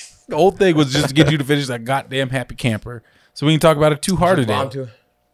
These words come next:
Speaker 1: It is bomb. That, those Happy Campers, Santa Fe Brewing Company, definitely, definitely something
Speaker 2: Shout
Speaker 1: to
Speaker 2: out to
Speaker 1: check
Speaker 2: Santa
Speaker 1: out.
Speaker 2: Fe.
Speaker 1: They get some good, uh, distribution up here in Colorado, so check 'em out. Santa Fe Distribution or Santa Fe Brewing Company.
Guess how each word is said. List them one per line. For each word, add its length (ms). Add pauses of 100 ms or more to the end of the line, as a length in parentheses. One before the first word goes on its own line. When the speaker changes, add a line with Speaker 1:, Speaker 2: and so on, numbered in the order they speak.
(140)
Speaker 1:
It 140
is 140
bomb. 300
That, 220
those 180
Happy 200
Campers, 400
Santa 160
Fe 140
Brewing 260
Company, 340
definitely, 500 (360)
definitely 300
something 220
Speaker 2:
Shout 80
Speaker 1:
to 80
Speaker 2:
out 40
to 80
Speaker 1:
check 20
Speaker 2:
Santa 200
Speaker 1:
out. 80
Speaker 2:
Fe. 80
Speaker 1:
They 100
get 160
some 200
good, 520 (320)
uh, 200
distribution 640
up 140
here 160
in 100
Colorado, 520
so 340 (540)
check 200
'em 120
out. 260
Santa 280
Fe 120
Distribution 800
or 80
Santa 240
Fe 200
Brewing 320
Company. 440